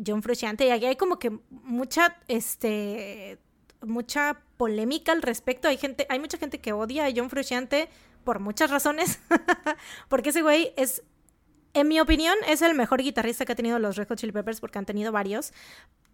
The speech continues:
pero el vato era muy conflictivo, güey, o sea, se separó de los Red Hot Chili Peppers mucho tiempo porque tenía muchos pedos con ellos, güey, porque era una persona muy nefasta, güey, tenía muchos pedos con las drogas,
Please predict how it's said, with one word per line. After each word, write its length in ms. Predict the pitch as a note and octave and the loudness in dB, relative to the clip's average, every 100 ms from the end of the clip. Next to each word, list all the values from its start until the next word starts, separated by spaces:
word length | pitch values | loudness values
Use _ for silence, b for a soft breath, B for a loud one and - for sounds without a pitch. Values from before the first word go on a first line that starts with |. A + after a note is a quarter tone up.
| - | 4
pero 400 | D4 C#4+ C#4 D4+ | 6 8 6 6
el 180 | C4 | 2
vato 260 | B3 B3+ B3+ | 6 6 6
era 140 | C4 | 4
muy 320 | B3+ B3 C4 C4+ | 4 4 2 2
conflictivo, 640 | C#4+ C4 A3 - B3+ G#3 | 0 0 -2 0 0 2
güey, 180 | - - | 0 -6
o 40 | |
sea, 100 | A3 | -6
se 140 | A3+ G#3+ | -6 -4
separó 840 | A3+ - G#3+ G#3+ B3 D#4+ G4+ - _ _ _ | -4 0 0 4 4 4 2 -2 _ _ _
de 200 | A#3+ B3 | 0 2
los 120 | A3+ | 4
Red 140 | B3 | 2
Hot 100 | C4+ | 0
Chili 140 | - B3+ | -2 0
Peppers 300 | B3+ B3+ B3+ | 0 0 0
mucho 260 | A#3+ C4 | -2 -2
tiempo 320 | B3 A#3+ A#3+ | 0 0 0
porque 340 | B3 G#3+ - - | 0 -4 -6 -12
tenía 300 | - G3 G3+ | -6 -4 -2
muchos 300 | B3 C#4+ C4 | 0 -2 0
pedos 320 | B3+ B3 C4 | 2 4 4
con 160 | B3 A3+ | 2 2
ellos, 240 | A#3 B3+ | 2 2
güey, 100 | B3+ | 2
porque 200 | A#3+ - | -2 -4
era 40 | |
una 140 | G#3+ A#3+ | -4 -2
persona 280 | A3+ A3+ A3 | -2 -2 0
muy 160 | G#3 | 0
nefasta, 460 | A#3+ C4 B3 B3 B3+ | 0 2 0 0 0
güey, 160 | B3 | 0
tenía 220 | B3+ G3+ G3+ | -2 -4 -4
muchos 280 | A#3 D4+ | -4 -6
pedos 260 | - C4 C4 | 0 2 2
con 140 | C4 | 2
las 140 | A#3+ A#3 | 2 2
drogas, 460 | A3+ A3 A3+ A3 | 4 4 4 2